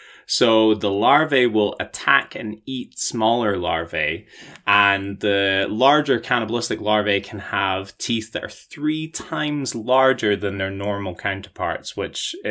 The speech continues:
is just the stuff of nightmares, just looking at a lineup of salamanders and just having them grin at you in turn, and then seeing this one that's just got, like, giant,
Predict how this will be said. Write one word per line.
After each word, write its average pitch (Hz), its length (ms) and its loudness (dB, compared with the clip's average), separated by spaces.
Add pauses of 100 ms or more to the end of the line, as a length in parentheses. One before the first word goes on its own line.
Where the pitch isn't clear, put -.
(800)
is 110 160 2
just 131 180 2
the 120 100 0
stuff 131 280 4
of 113 60 -4
nightmares, 104 580 2
just 110 180 -2
looking 110 340 0
at 101 100 0
a 101 40 -2
lineup 101 520 2
of 92 520 -6
salamanders 92 920 0
and 92 280 -4
just - 140 -8
having 101 180 -2
them 92 160 -8
grin 107 300 -2
at 104 80 -2
you 95 180 -4
in 95 120 -6
turn, 98 360 -2
and 92 160 -6
then 92 140 -2
seeing 95 260 -2
this 92 160 -6
one 95 180 -2
that's 87 160 -8
just - 220 -6
got, 92 140 -2
like, 90 260 -8
giant, 92 720 -2